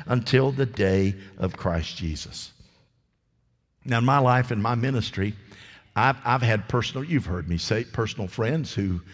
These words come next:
maligned me, talked about, knifed you in the back. You know what? How many have ever been knifed in the back? You know the good thing about that? You don't know when it's coming. If they knife you in the front, you know when it's coming. You say, "Oh, I'm about to get knifed."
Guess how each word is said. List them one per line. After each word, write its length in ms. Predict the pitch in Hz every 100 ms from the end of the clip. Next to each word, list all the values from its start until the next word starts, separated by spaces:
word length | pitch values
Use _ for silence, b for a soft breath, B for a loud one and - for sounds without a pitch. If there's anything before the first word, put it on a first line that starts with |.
| B
maligned 400 | 101 92 110 120
me, 160 | 117 139
talked 320 | 131 98 113
about, 280 | 117 123 -
knifed 360 | 95 113 110 107
you 100 | 98
in 80 |
the 80 | 92
back. 320 | 90 104 123 B B B
You 100 | 226
know 140 | 233 165
what? 260 | 190 196 -
How 220 | 208 233
many 220 | 233 185
have 240 | 143 151
ever 180 | 156 147
been 240 | 120 117 110
knifed 320 | 104 - -
in 140 | 90
the 60 | 82
back? 480 | 73 69 - - - _ B B B B B
You 80 | 226
know 100 | 262
the 140 | 190
good 180 | 135 190
thing 220 | 196 196
about 260 | 180 185 180
that? 260 | 190 196 -
You 140 | 156
don't 160 | 190 190
know 80 |
when 220 | 190 196 190
it's 140 | 185
coming. 420 | 190 226 185 87 - - - _ B B B B B B B B B B B B B
If 120 | -
they 100 | 190
knife 260 | 190 233 220
you 140 | 185
in 80 | 175
the 80 | 165
front, 400 | - 262 254 -
you 120 | 196
know 220 | 240 269
when 160 | 247 147
it's 160 | 120 -
coming. 340 | 131 117 113
You 60 | 120
say, 120 | 214
"Oh, 520 | - 427 523 392 - 127
I'm 140 | 139
about 260 | 156 135 127
to 60 |
get 240 | 117 117 117
knifed." 640 | 170 170 - - - -